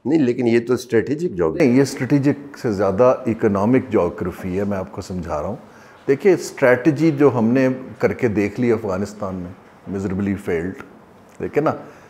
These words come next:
Speaker 2: इस वक्त सूरत हाल ये है कि चीन एक वाहिद मुल्क है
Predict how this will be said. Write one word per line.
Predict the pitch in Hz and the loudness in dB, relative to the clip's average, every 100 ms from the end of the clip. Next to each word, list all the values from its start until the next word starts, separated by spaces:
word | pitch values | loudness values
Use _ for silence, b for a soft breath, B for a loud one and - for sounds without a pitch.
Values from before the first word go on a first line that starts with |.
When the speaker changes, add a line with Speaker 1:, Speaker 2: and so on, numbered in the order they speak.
| B - | B -2
Speaker 2:
इस | 156 - 196 | -2 0 0
वक्त | 160 | -2
सूरत | - - 151 156 185 | -4 0 0 2 4
हाल | 170 156 127 | 6 6 4
ये | 123 | 2
है | 131 139 | 0 -2
कि | 143 | -2
चीन | - - 131 156 147 | -4 -4 -2 0 0
एक | 117 95 | -2 -2
वाहिद | 95 95 120 110 | 0 2 0 -2
मुल्क | 95 92 87 - | -2 -4 -6 -8
है | 80 87 | -8 -8